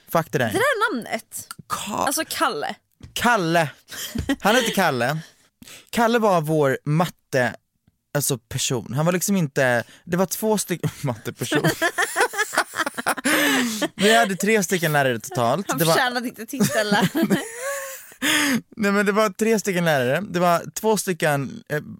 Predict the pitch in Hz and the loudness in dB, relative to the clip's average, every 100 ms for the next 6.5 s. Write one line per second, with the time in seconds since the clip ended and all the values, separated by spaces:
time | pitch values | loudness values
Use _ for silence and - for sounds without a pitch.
0 | - - 170 156 - - - 139 151 135 | -16 -4 -2 0 0 -2 -4 -4 0 2
1 | 123 143 123 127 156 165 160 123 170 - | 0 -2 -2 -2 -2 -4 -6 -6 -6 -12
2 | _ _ - 226 110 - - 165 143 151 | _ _ -12 -12 -12 -14 -2 0 2 -2
3 | 135 139 120 101 110 139 127 - - 117 | -2 0 0 0 0 0 0 -2 -4 -4
4 | - 127 104 - - 277 320 - - _ | -2 -2 -2 -2 -6 -4 -4 -6 -12 _
5 | 156 160 - 151 139 139 120 139 - 139 | -2 0 2 -2 -2 -2 0 -2 -4 -2
6 | 147 156 117 92 | 0 2 0 -4